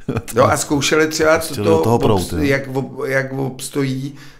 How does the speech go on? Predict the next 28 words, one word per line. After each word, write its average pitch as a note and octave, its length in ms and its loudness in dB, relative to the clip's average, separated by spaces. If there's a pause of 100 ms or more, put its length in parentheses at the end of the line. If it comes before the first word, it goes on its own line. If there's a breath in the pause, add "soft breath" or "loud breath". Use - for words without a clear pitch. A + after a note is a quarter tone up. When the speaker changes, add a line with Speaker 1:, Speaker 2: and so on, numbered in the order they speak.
Speaker 2:
když B2 200 -2
do C3 100 2
něj C#3 200 4
nateče C3+ 440 0
prostě B2+ 300 -6
patnáct B2+ 400 -2
kubíků A#2+ 320 -12
vody. A#2 260 -2 (240)
Nebo G2+ 180 -2
nějaká G#2+ 340 0
Speaker 1:
Aha. G#2+ 100 4
Speaker 2:
vejška A2+ 520 0 (280 loud breath)
Speaker 1:
Aha. F2+ 80 -4
Speaker 2:
toho A2+ 140 2
vodního A2+ 340 0
sloupce. A#2 480 -6 (240)
To G2+ 100 -10
my A2+ 100 0
jsme C#3 180 -4
tady D3 180 2
nedělali, G2+ 480 0
nicméně A#2 720 2
Speaker 1:
Mhm. - 100 -16 (420 loud breath)
Speaker 2:
ty A2+ 300 0
složky A#2+ 720 -2
jako G#2+ 280 -2
hasiči, A2+ 720 -2
Speaker 1:
Mhm. F#2+ 200 -2